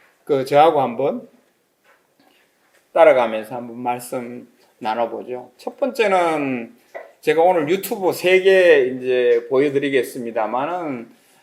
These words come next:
그 하나하나 경제 운용에 있어서 왜 우리가 이렇게 추락하는지를 이제 설명한 유튜브인데요. 첫 번째 유튜브는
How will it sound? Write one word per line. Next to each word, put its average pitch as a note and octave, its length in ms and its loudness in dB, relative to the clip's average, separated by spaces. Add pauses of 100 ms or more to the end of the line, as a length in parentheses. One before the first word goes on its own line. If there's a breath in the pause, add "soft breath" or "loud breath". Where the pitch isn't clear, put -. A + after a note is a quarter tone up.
(140 soft breath)
그 C3+ 1120 0
하나하나 D#3 840 2 (320 loud breath)
경제 C#3 380 0
운용에 D#3+ 640 0
있어서 B2+ 880 -2
왜 G3 500 2
우리가 D#3+ 340 -2
이렇게 D3+ 280 -6
추락하는지를 D3+ 1200 0 (260 soft breath)
이제 B2 100 -4
설명한 F3+ 720 -2
유튜브인데요. B2+ 840 -4 (340 soft breath)
첫 A#3 200 -4
번째 B3 320 0
유튜브는 F#3+ 1200 -2